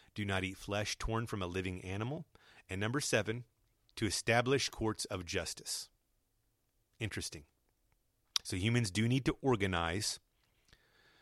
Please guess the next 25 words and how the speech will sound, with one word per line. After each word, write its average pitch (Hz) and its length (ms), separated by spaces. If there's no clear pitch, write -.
to - 100
protect 113 560
and 104 100
enforce 90 760
these 87 200
laws. 78 400
Now, 131 100
I 139 60
want 160 120
to 135 60
finish 180 280
this 147 140
segment 117 400
by 101 80
reading 113 340
from 95 160
Ken 123 240
Johnson's 113 420
book, 98 280
The 98 160
Ancient 113 480
Testament 117 460
of 110 100
the 123 60
Patriarchs. 92 760